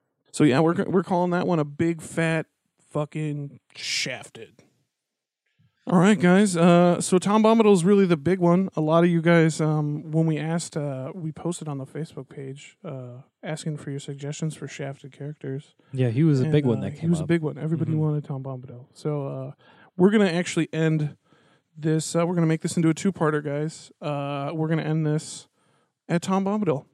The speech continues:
Speaker 2: Yeah.
Speaker 1: because he's the, the favorite and he's
Speaker 2: Yeah.
Speaker 1: the big one.
Speaker 2: There are definitely some other suggestions that people were throwing out there on the Facebook page. We definitely wanna get to those, so we're just gonna
Speaker 1: And
Speaker 2: throw
Speaker 1: I
Speaker 2: it out
Speaker 1: think,
Speaker 2: in a second episode.
Speaker 1: if I'm not wrong, I think we're covering all the ones people
Speaker 2: Yeah.
Speaker 1: told us to.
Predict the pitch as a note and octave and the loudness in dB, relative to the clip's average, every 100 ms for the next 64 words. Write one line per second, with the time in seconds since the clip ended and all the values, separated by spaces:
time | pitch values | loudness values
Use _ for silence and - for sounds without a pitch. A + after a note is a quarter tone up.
0 | _ _ D3+ F3 D#3+ - F3 E3 E3+ F3 | _ _ 0 0 0 -4 -4 0 2 4
1 | F3 F3+ E3+ G#3 F3+ D3 C#3+ D#3 D3+ D#3+ | 2 -2 -4 -2 -2 -4 -4 2 2 2
2 | F3+ D3 C3+ - C3+ C3 C#3 C3+ C3+ C3 | -2 -4 -8 -4 2 4 4 2 0 0
3 | C3+ C3 C#3 B2 C3+ C3 C#3 - D3+ C3 | 0 0 0 -2 -2 0 0 -2 -8 -4
4 | A#2+ - B2 B2+ A2+ G#2+ - G#2+ G#2+ A2+ | -4 -4 -4 -2 -2 -4 -4 -6 -4 -8
5 | C3 A2+ G2+ - A2 - A#2+ A#2 B2+ D3+ | -8 -8 -8 -6 -6 -6 -10 -10 -8 -6
6 | G#2+ G#2 A#2 G#2+ G2+ G#2 G#2 A2 A2 D3 | -4 -4 -4 -6 -6 -6 -8 -6 -6 -6
7 | - G2+ G2+ G2+ - G#2+ G#2 - F3 A#2+ | -6 -6 -6 -8 -10 -10 -6 0 2 2
8 | B2+ C3+ C3 C3 C#3+ D3 G3 - G2 G3+ | 0 -2 -4 -4 -4 -8 -8 -10 -4 0
9 | A3+ A3+ C#4+ B3 B3 C4+ F3+ - C4 B3+ | 4 4 4 2 0 0 0 0 -2 0
10 | G3 G#3 G#3+ G#3 E3+ F3 E3+ F3 E3 - | -2 0 0 2 2 2 2 2 0 -4
11 | F3 D#3 D3+ C#3+ C3+ G#3 C3+ - F#3+ D#3+ | -4 0 2 2 2 0 -2 2 2 4
12 | D#3 C3+ G#2+ | -2 -6 -10